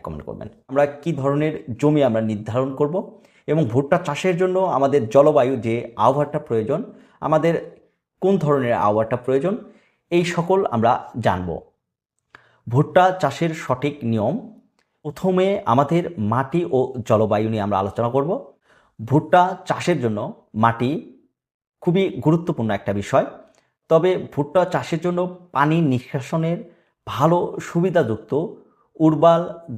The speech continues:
দোআঁশ বা বেলে দোআঁশ মাটি সর্বোচ্চ উপযোগী। মাটির পিএইচ মাত্রা ছয় দশমিক শূন্য থেকে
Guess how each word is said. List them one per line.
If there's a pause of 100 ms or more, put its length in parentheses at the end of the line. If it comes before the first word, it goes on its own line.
দোআঁশ (200)
বা (360)
বেলে (120)
দোআঁশ (180)
মাটি (580)
সর্বোচ্চ (220)
উপযোগী। (560)
মাটির (180)
পিএইচ (180)
মাত্রা (760)
ছয় (220)
দশমিক
শূন্য (120)
থেকে